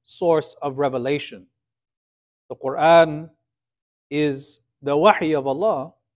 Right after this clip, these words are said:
but other forms of wahi include the wahi given to the Prophet Sallallahu Alaihi Wasallam directly. So the Sunnah is a, is a communication of that wahi as well. So there's nothing in the Quran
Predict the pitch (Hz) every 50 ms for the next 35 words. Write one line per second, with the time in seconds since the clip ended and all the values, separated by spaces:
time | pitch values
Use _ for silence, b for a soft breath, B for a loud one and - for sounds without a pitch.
0 | _ _ _ _ _ _ _ _ _ _ _ _ _ _ 135 143 147 - - -
1 | - 170 202 202 185 170 - - 175 165 160 143 156 147 139 139 165 202 196 -
2 | 160 156 170 185 233 - _ _ 139 139 143 - - 160 156 143 151 143 139 165
3 | 160 - - 143 139 139 151 143 147 135 - 143 123 127 - - 127 135 143 127
4 | - 139 127 117 117 107 107 - - 131 127 131 131 151 151 151 180 196 190 -
5 | 131 120 104 95 _ _ _ _ _ _ _ _ _ _ _ _ _ _ _ _
6 | - - 113 110 120 - - 156 151 143 147 143 135 135 143 185 - - - 143
7 | 139 123 131 123 123 _ _ - 139 120 117 127 123 117 113 117 123 _ _ _
8 | _ _ _ _ _ _ _ - 147 135 131 135 131 - 175 170 165 165 - 160
9 | 139 - - 139 123 127 135 139 135 135 135 147 180 202 - - 139 131 127 -
10 | - - 139 127 139 160 185 151 104 95 95 _ _ _ _ _ _ _ _ _
11 | _ _ _ _ _ _ _ _ _ _ - - 170 156 151 151 156 - - -
12 | 165 170 170 143 170 202 202 196 - 180 190 196 175 175 165 151 143 - - 143
13 | 143 - 156 160 160 147 131 131 131 135